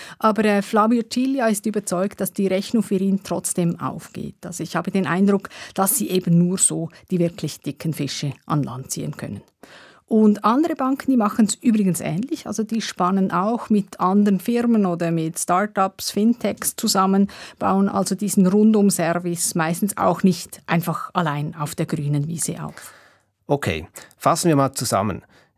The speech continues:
Speaker 2: Die Luzerner Kantonalbank ist bei weitem nicht die einzige Bank, die immer mehr Dienstleistungen, Beratungen und Online-Tools rund um Liegenschaften anbietet für Kleinkunden wie dich und mich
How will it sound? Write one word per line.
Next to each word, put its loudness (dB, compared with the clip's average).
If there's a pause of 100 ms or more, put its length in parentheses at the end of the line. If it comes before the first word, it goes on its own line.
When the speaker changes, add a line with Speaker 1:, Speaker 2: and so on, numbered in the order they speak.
(120)
Speaker 2:
Die 4
Luzerner 2
Kantonalbank 0
ist -4
bei 2
weitem 2
nicht 2
die -2
einzige 0
Bank, -2
die -4
immer 2
mehr 0
Dienstleistungen, -2
Beratungen 0
und -4
Online-Tools -2
rund 0
um 0
Liegenschaften -2
anbietet -6
für -12
Kleinkunden -4
wie -8
dich -6
und -4
mich -6